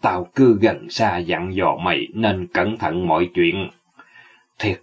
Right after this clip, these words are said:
tình là không có phản mà. Hey, thằng Năm y tế đúng là năm xui tháng hạn. Nó tới đây để rước cái xui xẻo của mày. Hey, mà thôi,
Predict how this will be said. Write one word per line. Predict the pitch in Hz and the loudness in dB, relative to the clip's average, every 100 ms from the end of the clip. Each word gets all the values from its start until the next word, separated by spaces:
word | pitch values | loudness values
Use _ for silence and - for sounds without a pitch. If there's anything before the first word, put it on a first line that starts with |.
| _ | _
tình | 123 113 - | 0 0 -2
là | 92 92 - - | -4 -2 -2 -4
không | 90 107 | -4 -2
có | - 117 - | 2 2 2
phản | 85 85 123 | 2 2 0
mà. | 104 78 - - _ _ _ _ _ _ - | -2 -4 -10 -18 _ _ _ _ _ _ -2
Hey, | 131 113 104 95 - - | 2 2 0 -4 -12 -4
thằng | 127 120 82 | -2 -2 -2
Năm | 107 107 90 | 0 0 2
y | 110 | 2
tế | 98 107 117 135 - | 2 2 2 2 4
đúng | 131 113 143 - | 4 4 0 -2
là | 120 104 - | 2 2 0
năm | 185 202 87 | -2 -2 -2
xui | 98 113 95 | 0 0 2
tháng | 117 120 | 0 -2
hạn. | 107 82 85 92 - _ - - - | 0 -2 -2 -4 -12 _ -20 -20 -6
Nó | 120 127 117 113 | 0 2 2 2
tới | 123 113 | 2 4
đây | 110 95 | 2 2
để | 90 90 101 | 2 0 2
rước | 131 127 | 2 2
cái | - 117 | 2 2
xui | - 104 | 2 2
xẻo | 87 85 - | 2 0 0
của | - 107 | 2 2
mày. | 107 80 76 76 - _ _ _ _ _ _ _ _ | 2 0 -2 -8 -14 _ _ _ _ _ _ _ _
Hey, | 110 110 98 87 - - | 0 2 2 0 -10 -4
mà | 110 87 - | 0 0 -2
thôi, | 101 104 92 | -2 -2 -2